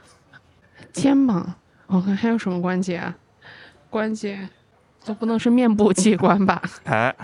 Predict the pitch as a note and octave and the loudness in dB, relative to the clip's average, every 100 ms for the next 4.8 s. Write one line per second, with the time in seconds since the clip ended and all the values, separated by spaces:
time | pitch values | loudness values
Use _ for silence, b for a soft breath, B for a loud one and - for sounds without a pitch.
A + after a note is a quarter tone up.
0 | B B B B B G#3+ E3+ C3+ B2 G#2+ | B B B B B 2 4 4 2 0
1 | G2 G2+ G2 G2+ F#2 F#2 _ b b b | 0 -2 0 -2 -4 -8 _ b b b
2 | b _ - D#4 F4 A3 F#3+ G3 F#3 G#3 | b _ 0 4 4 4 4 4 6 4
3 | A3 - G3 - B B B - F3 C3+ | 4 2 -2 -6 B B B -2 0 2
4 | B2+ B2+ A2+ B2 A2+ A2+ F#2+ | 2 2 2 0 2 0 -2